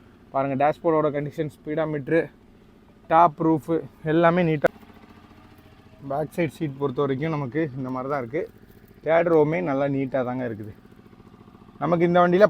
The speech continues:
பவர் ஸ்டீரிங் வந்துரும், நாலு விண்டோஸும் பவர் விண்டோஸ் வந்துரும், சென்ட்ரல் லாக் வந்துரும், with நமக்கு ரிமோட் கீயோட வந்துரும். ரிமோட் கீயுமே வந்து நமக்கு, உங்களுக்கு பார்த்தீங்கன்னா தெரியும், ரிமோட் கீ வந்து நமக்கு ஒர்க்கிங்கில் தான் இருக்கு.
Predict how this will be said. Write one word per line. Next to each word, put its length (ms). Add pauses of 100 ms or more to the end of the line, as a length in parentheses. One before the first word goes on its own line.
பவர் 240
ஸ்டீரிங் 380
வந்துரும், 400
நாலு 260
விண்டோஸும் 540
பவர் 220
விண்டோஸ் 280
வந்துரும், 320
சென்ட்ரல் 360
லாக் 200
வந்துரும், 320 (500)
with 220 (100)
நமக்கு 360 (200)
ரிமோட் 300 (100)
கீயோட 380
வந்துரும். 320 (500)
ரிமோட் 360
கீயுமே 300 (100)
வந்து 160 (100)
நமக்கு, 240 (1900)
உங்களுக்கு 260
பார்த்தீங்கன்னா 360 (100)
தெரியும், 300
ரிமோட் 340
கீ 180
வந்து 240
நமக்கு 220 (100)
ஒர்க்கிங்கில் 420
தான் 100
இருக்கு. 140